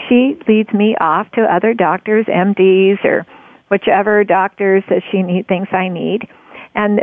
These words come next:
that's a, f-, a very exciting way to go, uh, is that if you don't get to see your regular doctor very much, p-, pick out in your doctor's selection a natural doctor so that when you go to see them,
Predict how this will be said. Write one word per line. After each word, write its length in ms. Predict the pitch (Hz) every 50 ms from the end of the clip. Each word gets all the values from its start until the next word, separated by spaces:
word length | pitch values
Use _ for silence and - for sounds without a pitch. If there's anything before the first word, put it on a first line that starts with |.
| 208
that's 220 | 220 254 294 359 -
a, 60 | -
f-, 120 | 330 - - -
a 40 | 208
very 200 | 226 240 247 -
exciting 460 | - - - 226 214 208 214 214 202
way 200 | 190 196 196 196
to 100 | 196 190
go, 400 | 190 196 190 180 151 - - - - - - - - - - -
uh, 280 | - - - 98 - - -
is 120 | 190 190 -
that 140 | 196 180 185
if 160 | 190 185 -
you 160 | 208 226 247
don't 300 | 240 254 247 240 240 -
get 180 | 226 226 220 -
to 100 | 233 214 -
see 220 | - 196 202 208 208
your 120 | 196 190
regular 400 | 185 196 196 196 220 208 208 202
doctor 340 | 190 180 180 185 - 196 196
very 240 | 180 185 190 190 196
much, 240 | 180 - 170 214 -
p-, 220 | - - - - - -
pick 180 | - 277 - -
out 260 | 294 262 254 247 -
in 160 | - 208 202
your 180 | 202 196 196 196
doctor's 580 | 185 196 185 190 202 - - - 190 185 185 175 - - _ _ _ _ - - - _ _ - - -
selection 540 | - 185 180 160 - - - 208 208 214 214 -
a 80 | 208 208
natural 500 | 202 202 202 208 220 - - 202 180 165
doctor 520 | - - - 160 - - - - - 190 - - - - - - - -
so 120 | - 208
that 120 | 196 - -
when 140 | 202 202 202
you 80 | 185
go 160 | 175 196 202
to 100 | 208 233 233 -
see 140 | - 220 226
them, 400 | 220 220 214 214 214 220 220